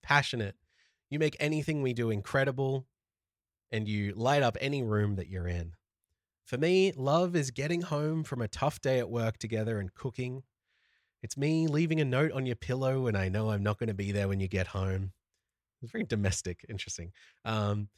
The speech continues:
"It's having a fight, making up, and growing from it.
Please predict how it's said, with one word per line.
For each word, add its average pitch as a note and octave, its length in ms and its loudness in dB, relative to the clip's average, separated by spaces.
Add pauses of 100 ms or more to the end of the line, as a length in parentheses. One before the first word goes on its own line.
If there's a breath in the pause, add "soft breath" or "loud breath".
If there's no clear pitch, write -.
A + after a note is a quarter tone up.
(180)
"It's A#2 120 -10
having D#3 260 0
a C3+ 60 0
fight, B2 460 2
making C3 340 -2
up, A#2 220 0
and F#2+ 140 -6
growing G#2 380 0
from F2+ 220 -4
it. E2 160 -10